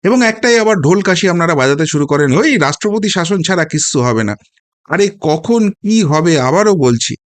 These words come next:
এটা রাজনীতি, এটা লুচি আলুরদম বিক্রির দোকান নয় যে আপনার মর্জি মতো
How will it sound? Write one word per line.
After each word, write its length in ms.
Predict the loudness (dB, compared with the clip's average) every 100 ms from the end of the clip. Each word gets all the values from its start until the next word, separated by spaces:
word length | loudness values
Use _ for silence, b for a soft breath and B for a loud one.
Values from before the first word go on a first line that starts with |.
| _ _ -20
এটা 220 | -10 -6
রাজনীতি, 680 | -6 -6 -2 -2 -2 -6 -12 _ _ _
এটা 280 | -4 0 0
লুচি 440 | 2 0 2 2
আলুরদম 540 | 2 -2 -2 0 0 0
বিক্রির 440 | -2 -2 -2 0
দোকান 340 | 0 0 0
নয় 480 | 2 2 2 2 0
যে 140 | 0 0
আপনার 480 | 0 0 0 0
মর্জি 320 | 2 2 2 2
মতো 420 | 2 2 2